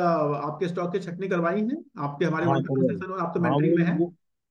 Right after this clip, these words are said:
Speaker 2: वो मैंने कर लिया है सर।
Speaker 1: हाँ, ठीक
Speaker 2: वो
Speaker 1: है, जो
Speaker 2: मैंने
Speaker 1: mentoring
Speaker 2: कर
Speaker 1: वाले हैं
Speaker 2: लिया
Speaker 1: उनको
Speaker 2: है।
Speaker 1: तो one-to-one session लेके, अ, करते हैं हम लोग।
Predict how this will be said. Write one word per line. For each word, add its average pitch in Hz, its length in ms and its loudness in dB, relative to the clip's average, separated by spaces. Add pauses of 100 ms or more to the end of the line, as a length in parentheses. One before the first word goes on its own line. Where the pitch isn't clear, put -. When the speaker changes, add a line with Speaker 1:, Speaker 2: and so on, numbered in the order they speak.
Speaker 2:
वो 135 140 2
मैंने 170 180 2
कर 156 180 0
लिया 147 220 2
है 107 60 -2
सर। 104 120 -16
Speaker 1:
हाँ, - 340 -16
ठीक 127 160 -4
Speaker 2:
वो 123 60 -6
Speaker 1:
है, 120 60 -6
जो 147 120 -4
Speaker 2:
मैंने 151 120 2
Speaker 1:
mentoring 180 200 -2
Speaker 2:
कर 175 60 -4
Speaker 1:
वाले 175 160 0
हैं 190 60 -2
Speaker 2:
लिया 202 100 -2
Speaker 1:
उनको 196 100 -4
Speaker 2:
है। 170 60 -4
Speaker 1:
तो 180 80 -4
one-to-one 170 400 -2
session 165 280 -4
लेके, 160 240 -4
अ, 160 340 -2
करते 143 260 -6
हैं 170 280 -6
हम 139 100 -6
लोग। 165 260 -8